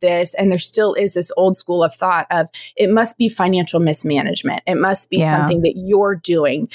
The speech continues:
Speaker 1: We've provided, you must have the mistake. You must be the problem. Well, for us specifically, the problem was student loans. Once those were <laughs> finally paid off, life got a lot easier, but that was a decision of ours. That's something that not every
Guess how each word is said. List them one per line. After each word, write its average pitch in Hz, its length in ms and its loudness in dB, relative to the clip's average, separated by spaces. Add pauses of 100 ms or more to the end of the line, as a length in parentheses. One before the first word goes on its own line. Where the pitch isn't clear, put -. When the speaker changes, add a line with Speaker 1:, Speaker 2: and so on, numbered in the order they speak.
(180)
Speaker 1:
We've 247 360 0
provided, 190 600 -2
you 208 260 0
must 202 300 0
have 170 240 -4
the 170 80 4
mistake. 160 440 0
You 202 160 -2
must 226 260 2
be 170 100 0
the 156 100 0
problem. 175 440 -4
Well, 208 260 0 (240)
for - 200 -2
us 165 160 -2
specifically, 196 520 0
the 226 80 -4
problem 220 260 -2
was 233 100 0
student 269 240 0
loans. 247 280 -2
Once 220 220 -2
those 254 220 2
were 240 160 -2
<laughs> 208 100 -4
finally 247 260 2
paid 190 240 0
off, 196 260 0 (240)
life 269 300 0
got 370 200 0
a 302 60 0
lot 233 300 -2
easier, 226 560 0
but 214 240 0 (100)
that 233 180 0
was 220 200 4
a 247 60 -2
decision 226 420 0
of 190 80 -2
ours. 202 340 2
That's 196 180 -6
something 196 280 0
that 185 140 -2
not 175 180 0
every 175 320 0